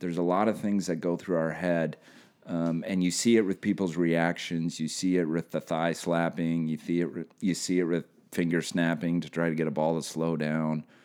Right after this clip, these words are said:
putting a club in a bag a little bit firmer than necessary, and you start seeing these reactions, and it's, it's this idea that,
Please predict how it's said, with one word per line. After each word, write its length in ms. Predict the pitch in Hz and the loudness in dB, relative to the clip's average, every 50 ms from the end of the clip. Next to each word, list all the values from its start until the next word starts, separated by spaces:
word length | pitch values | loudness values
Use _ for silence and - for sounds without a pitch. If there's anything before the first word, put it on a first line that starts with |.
| _ _ - | _ _ -6
putting 240 | - 104 92 87 87 | -4 -4 -2 -2 -4
a 60 | 82 | -8
club 340 | - - - 85 82 82 82 | -6 -2 0 0 0 2 0
in 140 | 82 76 80 | 0 0 0
a 200 | 80 78 78 76 | 0 -2 -2 -4
bag 460 | - - - 87 80 80 82 85 85 - _ - - - | -6 -6 -2 0 2 4 2 2 0 -4 _ -14 -6 -4
a 40 | |
little 360 | 82 80 80 82 82 85 82 78 | -2 0 2 2 2 2 2 2
bit 240 | 80 80 76 - | 2 0 -2 -2
firmer 400 | - - 87 85 85 82 82 80 | -6 -2 0 2 2 2 2 2
than 200 | 80 80 80 78 78 | 2 2 2 2 2
necessary, 840 | 80 80 78 - - 82 - - 82 78 80 80 80 80 78 76 - - - - - - - - - - _ _ - | 0 -2 -2 -4 -6 -4 -4 -2 -2 -2 -2 0 0 0 -2 -4 -6 -14 -20 -20 -20 -20 -20 -20 -20 -20 _ _ -6
and 180 | - 104 104 101 | -2 0 2 2
you 60 | 95 | 0
start 320 | - - 120 113 110 - | 0 2 2 2 2 0
seeing 260 | - - 110 107 101 | 0 -2 0 2 2
these 220 | 101 95 95 87 80 | 2 2 0 -2 -2
reactions, 880 | 90 87 87 90 98 110 120 123 120 - - 104 92 90 92 90 87 - | -2 0 0 0 0 0 -2 -2 -4 -8 -8 -6 -6 -4 -4 -6 -6 -8
and 260 | - - 98 95 92 | -8 -6 -4 -2 -2
it's, 360 | 92 87 76 - - - - - | -2 -4 -6 -8 -10 -12 -10 -8
it's 220 | - 98 82 - - | -8 -6 -6 -4 -4
this 200 | 98 87 - - | -4 -4 -2 -2
idea 600 | 87 85 85 78 - 90 92 107 113 104 95 92 | -2 -2 -2 -4 -4 -4 0 2 2 2 2 2
that, 400 | 85 87 85 85 85 80 - - | 0 0 0 0 0 -2 -4 -8